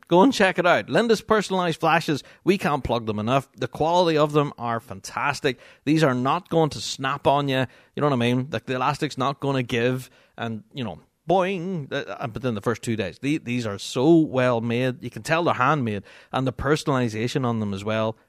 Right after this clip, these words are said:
really cool. I've actually got a pair of Big Rab Show ones that Linda made for me, which is really cool.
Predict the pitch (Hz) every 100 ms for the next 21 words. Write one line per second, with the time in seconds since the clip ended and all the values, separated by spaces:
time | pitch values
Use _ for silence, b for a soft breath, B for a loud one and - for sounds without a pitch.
0 | b 113 107 98 98 104 76 - - 156
1 | 185 185 247 180 160 - 139 131 113 143
2 | 131 139 196 - 165 110 104 98 - 117
3 | 113 120 127 131 175 254 107 78 82 98
4 | 180 170 185 233 240 254 - 320 226